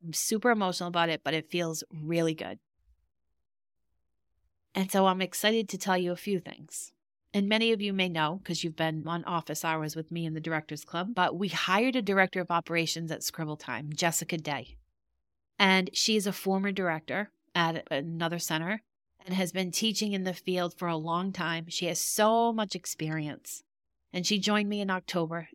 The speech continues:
to help me realize this dream that I'm gonna tell you about right now. And it's going to support you, the director, but reduce your workload and your stress, my friend.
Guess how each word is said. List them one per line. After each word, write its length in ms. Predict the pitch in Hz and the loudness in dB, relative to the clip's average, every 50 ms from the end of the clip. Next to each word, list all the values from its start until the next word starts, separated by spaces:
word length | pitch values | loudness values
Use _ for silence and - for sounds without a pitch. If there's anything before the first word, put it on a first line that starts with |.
| - - | -16 -8
to 100 | - 190 | -6 -4
help 300 | 175 - - 214 220 - | -4 0 0 0 0 0
me 100 | 220 220 | 0 -2
realize 500 | 220 202 202 190 185 180 175 175 175 170 | 0 2 2 2 2 2 2 2 0 0
this 220 | - 180 175 - - | -2 -4 -4 -4 -4
dream 400 | - - 175 175 165 165 165 160 | -4 -6 -4 -4 -4 -4 -4 -4
that 140 | 170 175 180 | -2 -2 -2
I'm 100 | 170 175 | -2 -2
gonna 220 | 180 180 180 170 | -2 -2 -2 -4
tell 260 | - - - 180 175 | -6 -6 -4 -2 -2
you 140 | 175 175 170 | 0 0 0
about 280 | 165 165 165 165 151 - | 0 0 0 -2 0 0
right 220 | 156 165 147 - | -2 -2 -2 -2
now. 240 | - - - - 156 _ _ _ _ _ _ _ _ _ _ _ _ _ _ _ _ _ _ _ _ _ _ _ _ _ | -6 -8 -10 -12 -18 _ _ _ _ _ _ _ _ _ _ _ _ _ _ _ _ _ _ _ _ _ _ _ _ _
And 160 | - 202 190 196 | 2 4 4 4
it's 160 | 185 - - | 2 0 0
going 400 | - 220 220 220 220 214 208 196 | 2 2 2 2 0 -2 -2 -4
to 720 | - - 208 196 190 185 185 185 185 180 180 180 175 - _ _ _ _ _ - | -2 0 0 0 2 0 0 -2 -4 -4 -6 -8 -12 -14 _ _ _ _ _ -6
support 500 | - - 190 165 - - 196 202 202 143 | -4 -2 -2 -4 -2 0 0 0 0 0
you, 440 | 190 196 185 165 160 170 190 214 - _ _ _ _ _ _ _ _ _ _ _ _ - | 0 2 2 2 0 0 -2 -6 -8 _ _ _ _ _ _ _ _ _ _ _ _ -4
the 100 | 180 185 | 0 0
director, 460 | 170 170 165 147 139 - 147 151 156 - _ _ _ _ _ _ _ _ _ _ _ _ _ _ _ | 4 4 4 2 2 0 -4 -4 -4 -8 _ _ _ _ _ _ _ _ _ _ _ _ _ _ _
but 180 | - 202 175 - _ - | 4 4 4 2 _ -4
reduce 540 | 170 185 175 160 - 208 233 240 233 - | -2 -2 -2 0 0 0 0 0 0 -2
your 100 | - 208 | -2 -2
workload 600 | 185 180 175 170 - - 175 170 170 170 170 165 - - _ _ _ _ - | 0 0 0 -2 -2 -2 -2 0 0 -2 -2 -4 -8 -14 _ _ _ _ -6
and 160 | 190 202 220 | -4 -4 -2
your 100 | 233 240 | 0 0
stress, 440 | 226 - - 220 220 202 190 196 - | 0 0 2 4 6 6 6 4 0
my 140 | 175 175 175 | -2 -2 -2
friend. 420 | 165 - 151 160 151 143 160 - | -2 -2 -2 -2 -2 -4 -6 -8